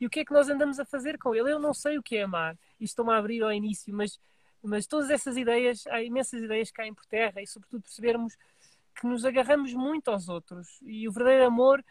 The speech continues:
não precisa do outro. É um amor que parte de um lugar pleno, onde, onde já está, eh, realizado,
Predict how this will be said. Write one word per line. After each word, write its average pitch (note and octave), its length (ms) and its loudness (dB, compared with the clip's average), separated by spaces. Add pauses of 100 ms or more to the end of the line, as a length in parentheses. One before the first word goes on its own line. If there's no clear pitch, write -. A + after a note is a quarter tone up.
(160)
não B3+ 160 -2
precisa C#4 440 -8
do B3+ 100 -10
outro. B3+ 540 -6
É A#3 100 -8
um A#3 160 -4
amor A#3 280 -2
que - 180 -20
parte A#3+ 320 0 (500)
de G3+ 120 -10
um A#3 120 -6
lugar G#3+ 420 -6
pleno, A3 560 -8 (180)
onde, G#3 280 -10
onde G#3 280 -4
já B3 120 4
está, A3 420 -2 (420)
eh, F3+ 500 -4
realizado, F#3 640 2